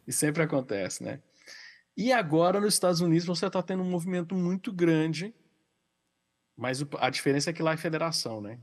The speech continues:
Então, lá você tá tendo um movimento muito grande de governadores, alguns deputados, falam assim, "Não, peraí." Muita calma nessa hora, nós não podemos agredir a privacidade, o que tá na nossa Constituição, porque tem que vigiar a internet, não sei quem. Então, assim,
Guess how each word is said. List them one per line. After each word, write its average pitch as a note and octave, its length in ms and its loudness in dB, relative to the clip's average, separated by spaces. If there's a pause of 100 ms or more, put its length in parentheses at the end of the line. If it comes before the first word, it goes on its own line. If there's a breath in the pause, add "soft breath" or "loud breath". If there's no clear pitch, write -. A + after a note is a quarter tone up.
(140)
Então, A2+ 200 -4
lá B2 160 0
você D3 160 -2
tá D3 120 -2
tendo D3+ 100 -2
um C#3+ 60 2
movimento C#3 320 0
muito D#3 180 -4
grande D3 300 0
de D#3+ 60 -2
governadores, D3+ 800 -4
alguns A#2 240 -10
deputados, C#3 500 -2
falam C#3+ 80 -6
assim, - 180 -4
"Não, - 120 -4
peraí." C3 400 0 (1700)
Muita B2+ 360 -4
calma F#3 300 0
nessa G3 260 -2
hora, F#3 320 2
nós B2+ 100 -4
não C3+ 60 -6
podemos C#3+ 400 -2
agredir D#3+ 460 0
a D3 40 -2
privacidade, B2+ 1040 -2
o G#2 40 -12
que - 100 -20
tá B2 140 -4
na C#3 100 0
nossa B2+ 220 -4
Constituição, A#2+ 880 -2
porque B2 460 -2
tem C3+ 160 -4
que C3+ 140 -6
vigiar A#2 380 -2
a - 20 0
internet, A2+ 460 -4
não G#2 80 -10
sei F#2+ 180 -6
quem. F#2+ 160 -6
Então, C#3 160 -6
assim, D3+ 300 0